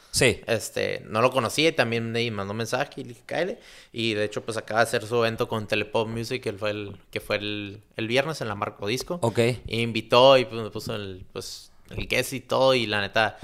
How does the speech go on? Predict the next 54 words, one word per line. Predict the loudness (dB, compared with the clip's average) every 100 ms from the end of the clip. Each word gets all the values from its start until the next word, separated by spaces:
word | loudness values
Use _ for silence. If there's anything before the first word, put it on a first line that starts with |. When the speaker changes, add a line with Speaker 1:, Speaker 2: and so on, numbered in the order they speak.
| -16 -18 -20 _
Speaker 2:
le | 4
dije | 6 6
que | 2
tenía | 2 2
un | 2
evento | 2 2 4
de | 4
mis | 2
mejores | 0 2 2
amigos | 2 -2
y | 0
iba |
a | -2
cumplir | -6 -8
treinta | -8 0 4
años | 4 2 -4
y, | -8 -10
pues, | -10 -10 -6
se | -2
alargó | 0 0 0
la | 0 2
noche | 0 -2
y | -8
no |
pude | -4 -2 0
ir. | 0 -2
La | -4
neta, | -6 -2 -2
si | -4 -12
escuchas | -10 -2 -2 -2
esto, | -6
sorry, | -2 0 0
carnal. | -2 -6 -4 -6 -10 -20 -16 -6 -2
Este, | 0 4
Speaker 1:
<laughs> |
Speaker 2:
la | 6 6
otra | 6 2
vez | 2 0
le | 6
iba | 6
a |
mandar | 6 4
un | 2
mensaje, | 6 6 6 4
pues, | 0
se | 0
me |
olvidó. | 2 2 2 2 0
Pero | -6
si | -4
lo | -8
escucha, | -6 -4 -2 -2
la | -2
neta, | 0 -2 -2